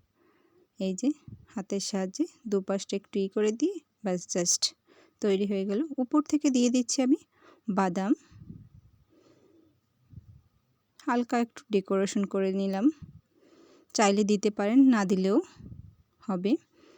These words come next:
এই যে এটাকে দিলাম বাদাম ভেঙে। এইভাবে আমি সবগুলো তৈরি করে প্লেটে তুলে নিলাম। এবার একটি সিলভারের পাতিলের উপরে স্ট্রেনার বসিয়ে প্লেটটাকে বসিয়ে দিলাম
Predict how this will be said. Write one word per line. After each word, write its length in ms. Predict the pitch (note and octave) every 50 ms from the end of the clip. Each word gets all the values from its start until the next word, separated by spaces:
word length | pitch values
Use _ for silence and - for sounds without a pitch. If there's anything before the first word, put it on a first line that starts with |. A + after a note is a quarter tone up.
| - - _ _ _ _ _ _ _ _ _ _ _ _ -
এই 100 | G3+ G3 F#3 -
যে 100 | G#3+ A#3+ B3+ B3+ G3+ G#3 G3+
এটাকে 300 | G3+ - G#3+ G#3 - A3 G#3
দিলাম 260 | G#3+ G#3+ G#3+ A3 A#3 A#3+ A3 G3+
বাদাম 320 | G#3 F#3 F#3 F3 F#3+ G3+ B3+ D#4+ C#4 A3 - F#3
ভেঙে। 320 | G3+ G3+ G3 G3 F#3+ A3 F4 - - - A3
এইভাবে 340 | A3 G3+ G3+ A3+ A3+ - A#3 A3+ G3
আমি 120 | F#3+ A3+ A3+ -
সবগুলো 380 | A3 F#3+ F#3+ - - G#3 G#3 A#3 - -
তৈরি 220 | G3 F#3+ F#3+ G3+ G3+ -
করে 160 | G#3 G3+ A#3+ D4 - -
প্লেটে 280 | - G3+ G3+ - -
তুলে 240 | - - G#3 G3+ G3 G3+ G3+
নিলাম। 240 | G3+ G3+ G#3+ C#4+ - _ - - - _ _ - G#3
এবার 160 | G3+ A3+ A3+ A3 A#3
একটি 220 | A#3 _ - - C4+ C#4+ -
সিলভারের 500 | - G#3+ G3 G3 F#3+ G#3 G3+ G3+ G#3+ A#3 A#3 -
পাতিলের 380 | F#3+ F#3 - G3+ F#3+ G3 G3+ G3+ G3+
উপরে 180 | _ - G#3 F#3+ G3+ -
স্ট্রেনার 360 | - - G#3+ G3+ G#3+ G#3 G#3 G3 G3+
বসিয়ে 260 | G#3 - - B3 C#4 - -
প্লেটটাকে 460 | G#3 G3 G3 - - G3+ G3 - G3+
বসিয়ে 360 | F#3 F#3+ G3+ - - A3+ G#3+ G3
দিলাম 200 | G#3+ G#3+ A#3 B3